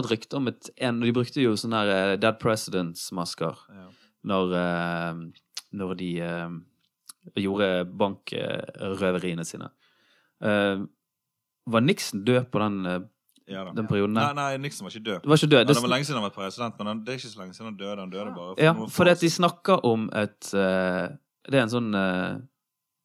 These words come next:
Speaker 1: ubekreftet sånn, eh, ting da, at, eh, Nixon
Speaker 2: Ja.
Speaker 1: var under Nixon-masken
Speaker 2: Ja.
Speaker 1: i den ene scenen.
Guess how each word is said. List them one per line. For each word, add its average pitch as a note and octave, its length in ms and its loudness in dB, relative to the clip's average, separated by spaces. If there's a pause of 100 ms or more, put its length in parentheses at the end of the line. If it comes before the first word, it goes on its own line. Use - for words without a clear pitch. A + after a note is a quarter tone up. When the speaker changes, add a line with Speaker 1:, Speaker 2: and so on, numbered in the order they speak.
(200)
Speaker 1:
ubekreftet A2+ 600 -2
sånn, F#2+ 240 -4 (240)
eh, E2+ 260 -4 (540)
ting G2 180 -2
da, A2+ 80 2
at, - 240 -4
eh, - 120 -4 (380)
Nixon A#2 400 -4 (260)
Speaker 2:
Ja. F2+ 200 -16
Speaker 1:
var G2 140 2
under G2+ 280 2 (380)
Nixon-masken G2 540 -6 (220)
Speaker 2:
Ja. F2+ 340 -14
Speaker 1:
i G#2 100 0
den F#2+ 140 2
ene F#2+ 180 0
scenen. F#2+ 440 -8